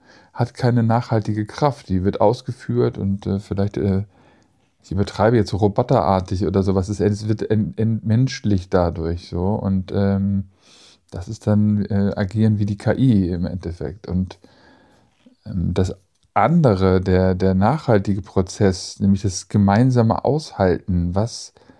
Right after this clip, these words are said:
dass man etwas noch nicht weiß. Ich habe ein Stück, ich weiß aber nicht, wie es geht. Ich weiß nicht, wie ich's auf die, ich weiß nicht, wie ich's, äh,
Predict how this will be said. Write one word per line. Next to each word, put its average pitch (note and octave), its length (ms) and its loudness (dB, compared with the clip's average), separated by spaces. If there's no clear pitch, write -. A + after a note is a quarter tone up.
dass A2+ 180 2
man A2+ 160 4
etwas A2 360 0
noch G2+ 160 2
nicht A#2+ 480 2
weiß. A2 460 0
Ich G2+ 160 0
habe B2 180 0
ein G#2+ 140 4
Stück, - 640 0
ich G2+ 200 -10
weiß A2+ 300 2
aber G#2 200 4
nicht, G2+ 220 4
wie G2+ 120 6
es - 180 -2
geht. G2+ 480 -2
Ich G2+ 160 -12
weiß C3 280 2
nicht, B2 220 2
wie G2+ 160 2
ich's F2+ 200 -4
auf G2 180 -2
die, G2 300 2
ich G2 260 -2
weiß C#3 220 2
nicht, B2 180 -2
wie G#2+ 80 0
ich's, - 160 -6
äh, G#2+ 340 2